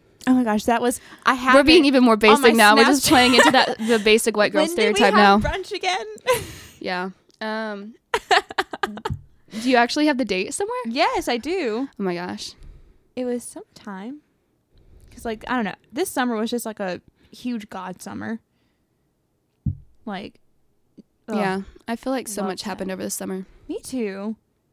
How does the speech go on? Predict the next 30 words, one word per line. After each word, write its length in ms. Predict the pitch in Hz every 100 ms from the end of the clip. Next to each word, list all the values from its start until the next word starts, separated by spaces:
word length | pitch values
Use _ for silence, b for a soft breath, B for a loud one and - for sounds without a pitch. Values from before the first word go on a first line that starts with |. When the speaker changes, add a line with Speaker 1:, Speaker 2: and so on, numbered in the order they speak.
| _ _ -
Speaker 1:
It 40 |
was 140 | 302 311
pretty 220 | 277 269
crazy. 340 | - 208 185
We'll, 200 | 190 226 262
we'll 160 | 240
have 120 | 269 226
to 80 |
talk 200 | - 175
about 200 | - 180
that 180 | 185 175
later. 240 | 180 185 226
Speaker 2:
Yes. 260 | 262 247 233
Speaker 1:
Because, 400 | 262 262 247 240
Speaker 2:
Uh, 80 | 254
Speaker 1:
um, 360 | 233 226 320 - _
yeah. 340 | 214 214 180 233 b b
Speaker 2:
the 80 | -
summer 300 | - 220 220
Speaker 1:
I 20 |
Speaker 2:
of 60 | 233
Speaker 1:
was 100 | 277
looking 120 | 220
Speaker 2:
two 40 | 202
thousand 180 | 202 190
nineteen. 540 | 180 - - 180 185 190
Speaker 1:
Um, 460 | 240 240 233 240 233 _ _ _ _ _ _ _ _ _ _ _ _ 214
July 480 | 202 262 269 269 302
thirteenth, 760 | - 269 - - 214 214 233
Speaker 2:
July 280 | 196 247 247